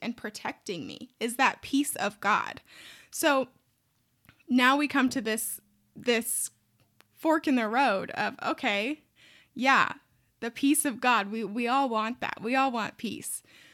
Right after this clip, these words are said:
But how? How? How do we pursue and protect our peace even through busy seasons?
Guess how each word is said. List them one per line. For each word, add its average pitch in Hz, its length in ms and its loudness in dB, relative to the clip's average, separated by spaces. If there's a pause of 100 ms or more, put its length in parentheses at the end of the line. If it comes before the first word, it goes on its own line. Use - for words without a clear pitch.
(340)
But 247 160 2
how? 220 460 -2 (1200)
How? - 520 2 (120)
How 240 200 2
do 370 120 2
we 359 140 6
pursue 269 580 0
and 262 180 -2
protect 254 680 -4
our 220 180 -2
peace 240 580 -4
even 285 480 2
through 277 320 0
busy 233 400 0
seasons? - 760 -8